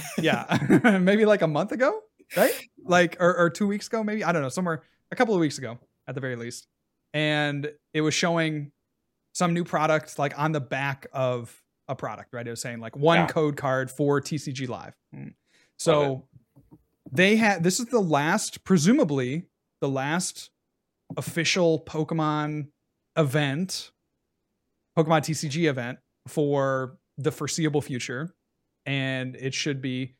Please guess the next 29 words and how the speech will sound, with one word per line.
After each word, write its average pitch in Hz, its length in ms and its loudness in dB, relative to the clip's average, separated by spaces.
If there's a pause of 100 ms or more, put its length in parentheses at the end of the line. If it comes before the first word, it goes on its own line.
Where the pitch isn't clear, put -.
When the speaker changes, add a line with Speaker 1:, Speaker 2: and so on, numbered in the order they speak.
(240)
Speaker 2:
you 135 100 -6
know, 117 160 -6
something 143 280 -6
that 131 140 -6
comes 147 200 -4
out, 131 280 -4 (300)
probably 147 360 0
the 135 160 -6
last 143 380 -4 (180)
official 147 340 -2
event 139 220 -6
before 143 280 -4
this 135 200 -6
new 143 140 -2
product 180 420 0
releases 135 560 -6
that 127 300 -6 (280)
has 131 520 -6 (160)
the 147 100 -4
code 123 460 -6
for 120 420 -10 (160)
T 131 100 -8
C 127 140 -12
G 127 140 -8
Live, 135 280 -6 (140)
right? 127 220 -8
So 135 320 -4 (440)
I'm 285 300 4
thinking, 127 640 -4